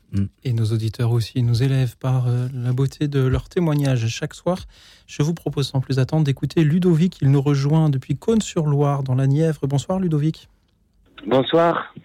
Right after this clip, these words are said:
Speaker 1: Bonsoir.
Speaker 3: Alors, j'entends un petit peu en décalé.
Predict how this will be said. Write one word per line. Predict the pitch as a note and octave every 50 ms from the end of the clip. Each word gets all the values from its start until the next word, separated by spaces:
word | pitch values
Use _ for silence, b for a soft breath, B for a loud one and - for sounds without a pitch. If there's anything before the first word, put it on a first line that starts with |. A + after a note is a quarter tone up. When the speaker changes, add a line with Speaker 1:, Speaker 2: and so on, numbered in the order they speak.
| - - - - -
Speaker 1:
Bonsoir. | F2+ F2+ E2+ - - G#2 B2+ D#3 - _ _ _ _ _ _ _ _ _ _ _ _ _ _ _ _ _ _ B B B B B B B _ _ _ _ - - - -
Speaker 3:
Alors, | - B2+ A2+ A2 G2 G#2+
j'entends | - C3+ C3+ B2 B2+ C#3+
un | C#3
petit | C3+ - -
peu | - C#3+
en | C#3
décalé. | C3+ C3+ B2+ B2+ A#2+ C3 C3+